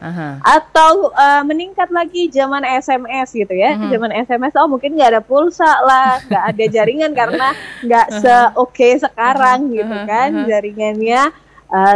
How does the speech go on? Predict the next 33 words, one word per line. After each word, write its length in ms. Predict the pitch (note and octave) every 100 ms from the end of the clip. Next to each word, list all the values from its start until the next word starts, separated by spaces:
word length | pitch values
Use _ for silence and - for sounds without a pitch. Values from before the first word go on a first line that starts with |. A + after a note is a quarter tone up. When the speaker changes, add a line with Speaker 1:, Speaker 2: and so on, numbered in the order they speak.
| G3+
Speaker 2:
terus 240 | B3 C4+
zaman 400 | A#3 A3+ A3+ A#3+
telepon 640 | A#3+ B3+ D#4 C#4+ C#4+ D#4 B3+
juga 480 | C4+ A3+ C#4+ C#4+
itu 160 | A#3+ A#3
Speaker 1:
Mhm. 120 | A3+ A#3
Speaker 2:
bisa, 320 | B3+ A#3 A#3
kita 240 | A#3+ C4+
bisa 160 | C#4+ A#3
mikirnya, 400 | A3+ A#3+ D4 C4
"Oh, 80 | -
sibuk 400 | A#3 F#3+ A#3 -
kali. 400 | G3+ G3+ G#3 -
Oh, 240 | C#4+ A3+
Speaker 1:
Mhm. 240 | G#3+ G#3+ _ _ _
Speaker 2:
H 160 | - B3+
P-nya 320 | C4 C#4 E4
dulu 160 | D#4 E4 D#4
nggak 160 | F4+
se-oke 320 | - B3+ -
sekarang, 480 | B3+ - B3 C4 C4
oh, 80 | C4
baterainya 560 | A#3+ A3+ A3+ A3 A#3+ B3+
habis 560 | A#3 G#3 F#3+ G#3 A#3
Speaker 1:
Hmm. 160 | A3+ G#3+
Speaker 2:
mungkin," 320 | G#3+ G3+ G3+
dan 160 | G3+ G3
Speaker 1:
Mhm. 60 |
Speaker 2:
lain-lain. 420 | F#3+ G3+ F#3+ G3 G3 _ _ _ _ -
Nah, 160 | B3+ B3+
sekarang, 720 | - - F3 F3+ A3 D4+ F#4+ -
eh, 320 | A3+ A3+ A3+ _ _ _ _ _ -
orang 320 | A#3+ B3 F#4+